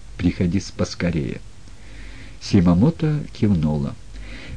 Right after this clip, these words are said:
Проезжая по Аояма-дори, я подумал: «Если не увижу её больше,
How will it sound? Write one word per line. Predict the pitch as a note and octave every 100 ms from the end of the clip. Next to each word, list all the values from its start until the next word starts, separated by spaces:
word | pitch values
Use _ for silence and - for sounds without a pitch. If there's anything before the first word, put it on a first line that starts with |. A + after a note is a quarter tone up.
| -
Проезжая | A2 A#2+ A2+ C#3 C#3 B2+
по | - A2 A2+ A2 E2+ - - - - - - - -
Аояма-дори, | G#2 G2+ F2+ F#2 F2 E2+ D#2+ C3 D3+ D3 C3+ -
я | F#2+
подумал: | A#2 G2 D#2+ D2+ A#1 - - - - - - -
«Если | F2 C#3+ - C3+
не | B2+ B2
увижу | A2+ C3 G#2+
её | G#2+ G2+
больше, | F#2+ A#2 E3 - - D2+